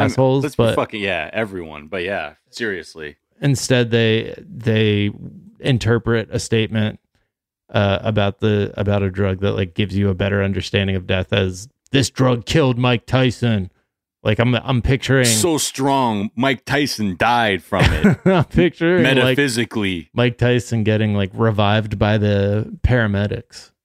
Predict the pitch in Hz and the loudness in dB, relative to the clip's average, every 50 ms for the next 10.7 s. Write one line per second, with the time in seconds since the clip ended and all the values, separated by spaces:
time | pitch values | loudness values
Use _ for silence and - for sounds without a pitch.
0 | _ - - 107 107 104 101 104 107 104 107 143 143 71 - _ _ _ _ _ | _ -8 -4 -2 -2 -2 -2 -2 -2 -4 -4 -6 -10 -16 -18 _ _ _ _ _
1 | - - 76 78 76 71 73 73 71 73 71 71 _ - 85 85 - - - - | -16 -10 -8 -8 -8 -8 -8 -10 -10 -12 -14 -16 _ -8 -8 -8 -8 -10 -12 -6
2 | 90 87 - - 110 101 101 101 98 92 104 113 110 101 98 90 87 87 - _ | -6 -6 -4 -2 -4 -2 -2 -2 -2 -2 -2 -2 -2 -2 -2 -2 -4 -6 -12 _
3 | _ _ _ _ - 98 95 92 87 85 87 - 127 127 127 113 135 151 - 104 | _ _ _ _ -4 0 0 0 0 0 0 0 0 -2 -2 -4 -6 -8 -6 -4
4 | 107 135 120 - 156 135 117 101 - - _ - - 117 131 147 104 95 95 82 | -4 -4 -2 -2 -2 -2 -2 -4 -6 -14 _ -4 -2 -2 -2 -2 -4 -6 -8 -8
5 | 78 78 85 110 120 98 87 - - - _ - - - - - 113 113 185 170 | -8 -6 -4 -4 -4 -4 -6 -10 -12 -20 _ -20 -20 -12 -8 -8 -4 -4 -2 -4
6 | 104 85 80 78 78 82 85 87 82 90 90 90 87 80 78 - _ _ _ _ | -4 -6 -6 -8 -6 -6 -6 -6 -6 -8 -8 -8 -8 -10 -12 -16 _ _ _ _
7 | _ _ _ _ _ _ _ - - 87 82 87 85 - - - 82 76 - - | _ _ _ _ _ _ _ -14 -10 -6 -6 -6 -6 -6 -8 -8 -8 -10 -10 -8
8 | 82 80 78 78 82 85 85 78 76 73 71 71 76 80 76 - - - 73 73 | -8 -6 -6 -6 -8 -8 -10 -10 -10 -10 -10 -8 -8 -8 -8 -10 -10 -10 -10 -10
9 | 78 78 73 73 73 - - 78 - - 76 71 - - 71 73 71 - - - | -10 -10 -12 -14 -16 -12 -12 -12 -12 -12 -18 -18 -16 -14 -14 -14 -14 -14 -14 -12
10 | 80 82 82 - _ _ _ _ _ - 113 95 90 - | -10 -10 -10 -12 _ _ _ _ _ -6 -4 -4 -4 -4